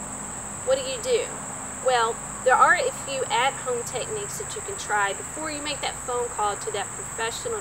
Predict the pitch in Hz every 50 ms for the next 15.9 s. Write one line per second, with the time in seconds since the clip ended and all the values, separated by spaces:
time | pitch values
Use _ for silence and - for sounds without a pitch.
0 | 392 - - 302 277 269 285 - - - 403 - 202 - - - - 190 180 185
1 | 185 190 185 180 - - - - - - - - - - 226 214 208 - - 247
2 | 247 247 - - 240 220 - - 233 220 214 214 214 202 202 202 202 - - -
3 | - - 247 233 208 139 - - - - - - - - - - - - - -
4 | - - 370 440 539 523 - 539 - - 285 254 453 453 453 440 427 - - -
5 | 440 440 427 427 403 392 - - - - 208 202 - - - 220 214 220 208 196
6 | 202 185 185 185 - - 196 196 196 196 - - 233 - 226 220 220 220 233 480
7 | 508 - - - - - - - - - - - - - - - - - - -
8 | - - - - - - - - - 254 247 - 359 330 330 311 - 320 285 285
9 | 277 262 - - - 220 - 220 208 208 240 262 269 262 247 220 185 - - -
10 | - 196 196 202 220 240 247 - 285 240 226 - 220 220 208 208 - - - -
11 | - - - - - - - - - - - - - - - 254 262 233 254 311
12 | 359 453 494 480 453 427 381 311 262 226 - - 233 269 320 330 311 - 233 -
13 | - 233 247 - - - - 208 202 - - - 170 175 - - - - - 415
14 | 208 208 196 - - - - - 311 320 320 - - - 311 - - - - -
15 | - - 453 440 240 277 285 277 302 302 302 320 339 339 - - 381